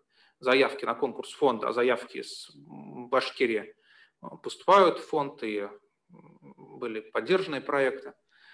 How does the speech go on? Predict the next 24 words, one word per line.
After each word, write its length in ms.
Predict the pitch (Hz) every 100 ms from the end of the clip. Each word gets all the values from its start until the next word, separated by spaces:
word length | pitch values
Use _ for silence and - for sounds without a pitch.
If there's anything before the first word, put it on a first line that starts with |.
| - _
Э, 680 | - - - - - 143 127
вот 260 | 131 131 - - _ _ _ _ _ _ _
рекомендация 640 | - 139 143 147 143 127 127
регионального 480 | 123 131 127 120 120
отделения 460 | 123 123 120 117
рио 440 | 170 214 127 - - _ _ _
добавляет 500 | 117 120 123 165 135
сразу 500 | - 135 131 117 - - _ _ _
к 80 | -
этой 160 | 131
заявке 640 | 120 127 135 135 123 107 - _ _ _ -
пять 240 | 131 117
баллов. 420 | 113 107 - - _ _ _ _ _ _ _
Это 560 | - 147 - 117 110 - - _
иногда 480 | - 131 123 127 147
имеет 240 | 120 117
решающее 480 | 120 113 120 104 -
значение. 500 | - 123 - - - _ - - - -
Э, 300 | - 147 127 131 -
по 60 | -
линии 280 | 147 175 143
Фонда 320 | - 185 139
истории 320 | 131 156 131
Отечества, 580 | 120 131 - - 110 104